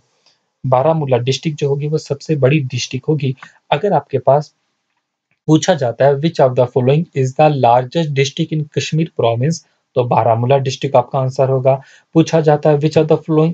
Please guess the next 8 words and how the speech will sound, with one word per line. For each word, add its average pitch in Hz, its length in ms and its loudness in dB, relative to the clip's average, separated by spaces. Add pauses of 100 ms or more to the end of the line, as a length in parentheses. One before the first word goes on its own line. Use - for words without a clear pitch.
(120)
is 143 140 -4
the 135 240 0
largest 127 460 0
district 151 320 -4
in 139 180 -4
the 196 120 2 (400)
Jammu 143 280 0
province?" 160 360 0